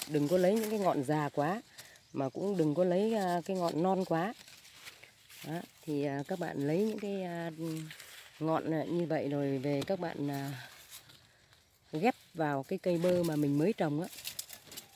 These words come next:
Nhưng mà các bạn phải lưu ý là khi các bạn tìm, à, mồi để ghép ấy,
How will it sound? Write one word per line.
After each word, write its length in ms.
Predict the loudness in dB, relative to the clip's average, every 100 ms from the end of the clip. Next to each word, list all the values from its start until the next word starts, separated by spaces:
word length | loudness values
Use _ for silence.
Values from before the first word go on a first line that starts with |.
| -20 -20 -20 -20 -20 -20 -20 -20 -20 -20 -18 -18 -14 -6
Nhưng 220 | -2 2
mà 140 | 2
các 160 | 2 0
bạn 180 | -2 -2
phải 140 | 0
lưu 220 | 2 4
ý 220 | 4 4 4
là 420 | 2 0 0 -4 -8 -14 -14 -14 -14 -12 -12 -6
khi 180 | -2 0
các 160 | 2
bạn 200 | 4 4
tìm, 480 | 4 4 6 4 2
à, 260 | 2 0 2
mồi 320 | 4 4 4
để 160 | 2 2
ghép 200 | 0 0
ấy, 160 | -2